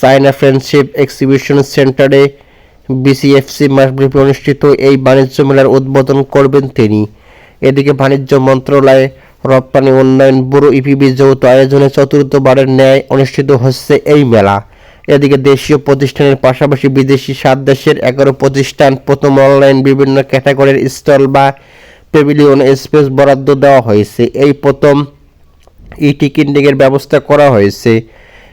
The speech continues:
এদিকে মেলায় ক্রেতা দর্শনার্থীদের সহায়তার সুবিধার্থে বিডিআরসিসির নির্ধারিত বাস সেবা থাকবে, পাশাপাশি থাকছে বিশেষ ছাড় উবার সেবা।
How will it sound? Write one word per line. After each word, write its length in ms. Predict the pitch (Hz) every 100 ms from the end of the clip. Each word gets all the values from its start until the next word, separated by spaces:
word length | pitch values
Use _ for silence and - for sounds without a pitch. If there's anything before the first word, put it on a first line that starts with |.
| _
এদিকে 420 | - 147 147 160
মেলায় 380 | 139 143 143 143
ক্রেতা 380 | - 147 135 135
দর্শনার্থীদের 640 | 139 135 151 139 139 147
সহায়তার 520 | - 139 139 - 143
সুবিধার্থে 680 | 139 143 139 139 135 - 147
বিডিআরসিসির 960 | 139 143 143 143 139 - 139 - 147 143 - - - _ _
নির্ধারিত 760 | 135 139 147 147 143 131 151 151 131 147
বাস 240 | 139 147 165
সেবা 200 | - 147
থাকবে, 420 | 139 143 139 143 151
পাশাপাশি 520 | - 139 151 147 151
থাকছে 440 | - 147 - -
বিশেষ 380 | 143 143 - 151 - -
ছাড় 220 | 147 143 -
উবার 260 | 143 147
সেবা। 440 | 139 - 110 107